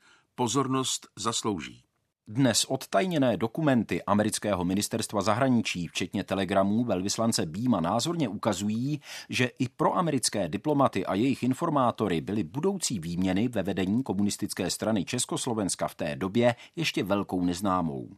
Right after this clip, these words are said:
Speaker 1: Některé zvěsti jsou tak divoké, že předvídají nahrazení Novotného v úřadu prezidenta stárnoucím generálem Ludvíkem Svobodou. Moc v komunistické straně by měl podle nich převzít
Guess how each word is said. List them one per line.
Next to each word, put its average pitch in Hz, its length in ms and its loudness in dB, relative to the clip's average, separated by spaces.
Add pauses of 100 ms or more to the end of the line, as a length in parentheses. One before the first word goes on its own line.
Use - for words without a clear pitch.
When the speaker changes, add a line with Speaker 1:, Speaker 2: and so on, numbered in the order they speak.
(600)
Speaker 1:
Některé 143 460 2
zvěsti 127 480 0
jsou 110 220 2
tak 123 200 -2
divoké, 135 520 0 (340)
že 131 160 4
předvídají 143 640 2
nahrazení 127 560 2
Novotného 135 840 0 (220)
v - 120 -16
úřadu 113 400 0
prezidenta 117 880 0 (380)
stárnoucím 110 800 0
generálem 113 680 0 (180)
Ludvíkem 117 520 2
Svobodou. 101 580 -4 (960)
Moc 127 360 0
v - 120 -14
komunistické 107 720 0
straně 107 460 -2 (380)
by 131 120 4
měl 170 220 4
podle 151 320 2
nich 151 220 2
převzít 120 540 2